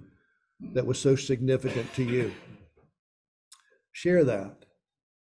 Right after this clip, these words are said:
Every part of that is so powerful. The eye contact, what the bishop says, obviously he symbolizes Jesus.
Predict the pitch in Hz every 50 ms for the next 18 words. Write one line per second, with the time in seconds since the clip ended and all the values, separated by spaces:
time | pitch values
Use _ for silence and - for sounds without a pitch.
0 | _ - 127 143 156 165 156 165 156 151 - - 156 151 151 147 139 123 127 120
1 | 117 107 107 - - - - - 147 139 139 135 135 135 - - 131 123 131 120
2 | 117 113 113 - - 95 85 - _ _ _ _ _ _ _ _ _ - - -
3 | - - - - - _ _ _ - 139 139 139 139 143 147 156 151 151 - 135
4 | 131 127 120 120 113 - 117 104 101 98 98 113 - _ - - - _ _ _
5 | _ _ _ _ _ _ _ _ _ _ _ _ _ - - 143 131 143 156 131
6 | 117 156 156 156 - 165 160 - - - 160 147 143 135 110 98 98 98 - -
7 | - _ _ _ _ - 131 139 147 143 151 151 147 151 - 139 143 143 143 143
8 | 131 - - - _ _ _ - 135 131 127 - - - 160 156 147 139 135 135
9 | 131 131 127 123 101 120 113 101 - 110 120 123 123 123 120 - 98 90 87 -
10 | - - - - - -